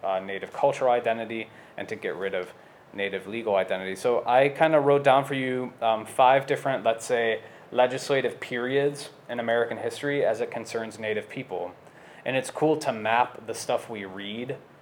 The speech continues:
against these different periods and see, like, where we are in relation to when these authors are writing and how they're writing differently relative to the period that we're in.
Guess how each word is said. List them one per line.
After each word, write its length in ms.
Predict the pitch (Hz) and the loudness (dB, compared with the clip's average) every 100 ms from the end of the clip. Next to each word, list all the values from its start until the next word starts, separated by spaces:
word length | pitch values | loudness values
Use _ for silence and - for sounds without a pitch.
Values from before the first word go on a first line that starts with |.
| - - - | -20 -10 -6
against 440 | 107 107 110 - | -2 -2 -2 -8
these 180 | 117 104 | -10 -6
different 340 | 120 - 90 | -6 -6 -8
periods 680 | - 107 117 131 131 127 - - - - | -10 -6 0 2 0 -2 -12 -20 -14 -10
and 140 | 107 | -10
see, 200 | - 117 | -8 0
like, 240 | 113 107 101 | 2 2 0
where 200 | 104 110 | -2 -2
we 160 | 107 | -2
are 360 | 95 98 104 104 | 0 2 2 2
in 180 | 98 98 | -4 -6
relation 600 | 95 92 98 - 101 98 | -6 -6 -6 -8 -10 -12
to 160 | - 95 | -14 -10
when 340 | 90 92 95 | -4 -4 -4
these 160 | 92 87 | -8 0
authors 480 | 87 92 131 120 | 2 2 -2 -4
are 80 | 131 | -2
writing 460 | 131 127 131 135 120 | 2 4 4 0 -2
and 100 | 101 | -2
how 140 | 107 | -2
they're 160 | 107 101 | -2 -2
writing 400 | 101 101 101 95 | -2 -2 -4 -8
differently 520 | 113 - 101 90 92 | -8 -6 -6 -8 -8
relative 480 | 90 95 92 107 92 | -2 -2 -2 -4 -10
to 100 | - | -10
the 80 | 92 | -10
period 540 | - 104 95 90 87 | -10 -8 -4 -4 -4
that 160 | 92 85 | -4 -4
we're 160 | 87 | -4
in. 140 | 92 | -8